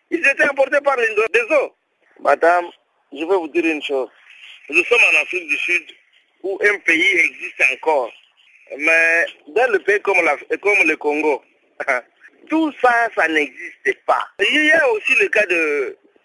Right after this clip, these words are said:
la, l'échauffement climatique peut être l'une des raisons, mais elle ne peut pas être la cause principale de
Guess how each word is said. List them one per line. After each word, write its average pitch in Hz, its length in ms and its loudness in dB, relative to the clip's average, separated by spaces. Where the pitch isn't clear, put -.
la, 104 160 -6
l'échauffement 220 480 2
climatique 196 540 -4
peut - 160 -6
être 202 200 -2
l'une 170 420 2
des 139 120 2
raisons, 135 340 0
mais 156 440 0
elle 156 180 0
ne 170 100 2
peut 170 160 -2
pas 220 280 0
être 208 200 -2
la 143 220 -6
cause 202 320 0
principale 156 640 0
de 139 100 -4